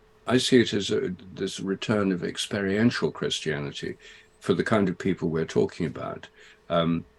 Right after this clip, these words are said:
I mean, there are still evangelicals, uh, who come to it more from a biblical base. And, and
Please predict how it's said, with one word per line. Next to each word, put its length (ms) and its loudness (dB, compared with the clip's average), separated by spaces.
I 20 -2
mean, 180 4
there 100 8
are 60 10
still 420 6
evangelicals, 1040 0
uh, 160 2
who 440 4
come 280 -4
to 160 2
it 180 2
more 240 2
from 240 -2
a 60 2
biblical 480 0
base. 460 4
And, 240 0
and 720 -10